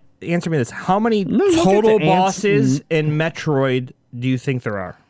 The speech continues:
Speaker 2: Like, in the entire
Speaker 1: In the entire, like, world of Metroid, how many bosses
Speaker 2: Are you
Speaker 1: are
Speaker 2: ta-,
Speaker 1: there?
Speaker 2: now, here's my question, though. Like, what happens if, like, you know, one of the bosses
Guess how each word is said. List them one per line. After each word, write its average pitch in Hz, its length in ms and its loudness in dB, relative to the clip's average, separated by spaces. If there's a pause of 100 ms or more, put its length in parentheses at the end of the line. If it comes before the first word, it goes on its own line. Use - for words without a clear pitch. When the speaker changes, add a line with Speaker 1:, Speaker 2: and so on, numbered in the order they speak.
(1300)
Speaker 2:
Like, 147 260 -2
in 147 180 2
the 135 160 2
entire 151 480 0
Speaker 1:
In 151 140 4
the 165 80 2
entire, 175 600 2
like, 143 300 0
world 127 420 0
of 117 80 -2
Metroid, 120 460 -2
how 127 160 -2
many 131 200 0
bosses 107 380 -4
Speaker 2:
Are 143 100 2
you 160 120 2
Speaker 1:
are - 20 -2
Speaker 2:
ta-, 180 200 0
Speaker 1:
there? - 100 -10
Speaker 2:
now, 165 220 2
here's 170 180 2
my 143 160 0
question, 147 460 -2
though. 117 200 0
Like, 123 320 0
what 156 140 0
happens 143 420 0
if, 131 180 -2
like, 123 440 -2 (840)
you 139 80 0
know, 113 320 0 (140)
one 147 480 -2
of 147 100 0
the 135 80 0
bosses 123 640 -2